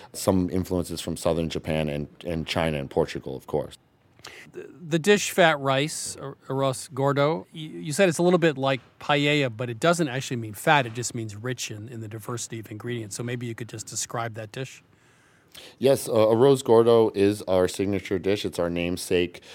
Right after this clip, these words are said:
Speaker 1: It, you know, literally means fat rice, but fat means more of, uh, substantial or, or rich. Like, there's lots of goodies in it. The, the,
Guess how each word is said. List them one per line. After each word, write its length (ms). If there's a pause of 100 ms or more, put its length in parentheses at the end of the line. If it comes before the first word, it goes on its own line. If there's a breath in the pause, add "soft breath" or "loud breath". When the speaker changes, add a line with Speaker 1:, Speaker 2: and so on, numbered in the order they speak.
(260 loud breath)
Speaker 1:
It, 140 (100)
you 160
know, 80
literally 420
means 220
fat 260
rice, 260
but 220 (260 loud breath)
fat 420 (180)
means 420
more 520
of, 340
uh, 140
substantial 1000
or, 440
or 200
rich. 480
Like, 220
there's 160
lots 320
of 140
goodies 360
in 120
it. 160
The, 100
the, 200